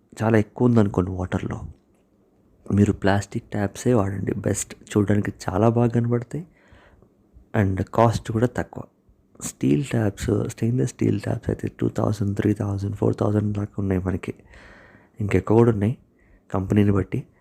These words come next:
But ఈ ప్లాస్టిక్ ట్యాప్స్ మనకి స్టార్టింగ్ బెస్ట్ హార్డ్ ట్యాప్స్ అంటారు, అంటే హార్డ్ డ్యూటీ, హెవీ డ్యూటీ ట్యాప్స్ అంటాం కదా,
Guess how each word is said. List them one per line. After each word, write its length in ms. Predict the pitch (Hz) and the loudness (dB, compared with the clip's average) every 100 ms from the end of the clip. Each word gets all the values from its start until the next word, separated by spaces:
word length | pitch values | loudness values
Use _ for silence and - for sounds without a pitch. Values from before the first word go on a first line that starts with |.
| _ _ - | _ _ -4
But 220 | 107 98 107 | -2 -2 -4
ఈ 40 | |
ప్లాస్టిక్ 520 | - 110 113 - - | -2 0 0 -2 -4
ట్యాప్స్ 300 | 127 127 - | -2 -2 -2
మనకి 200 | - 104 | -4 -4
స్టార్టింగ్ 540 | - 98 98 104 101 101 - | -4 0 0 0 -2 -4 -8
బెస్ట్ 420 | 104 104 107 - - | -6 -4 -4 -6 -12
హార్డ్ 380 | - 107 123 - | 0 4 4 2
ట్యాప్స్ 360 | 120 110 - | -4 -4 -6
అంటారు, 220 | 98 101 | -8 -6
అంటే 260 | 101 113 - - | -4 -6 -6 -8
హార్డ్ 280 | - 107 107 | -2 -2 0
డ్యూటీ, 300 | 104 98 - - | -2 -2 -4 0
హెవీ 220 | 101 113 | 4 4
డ్యూటీ 240 | 107 101 | 4 -2
ట్యాప్స్ 320 | 101 101 - | -4 -6 -4
అంటాం 200 | 95 98 | -4 -2
కదా, 220 | 95 104 | 0 -2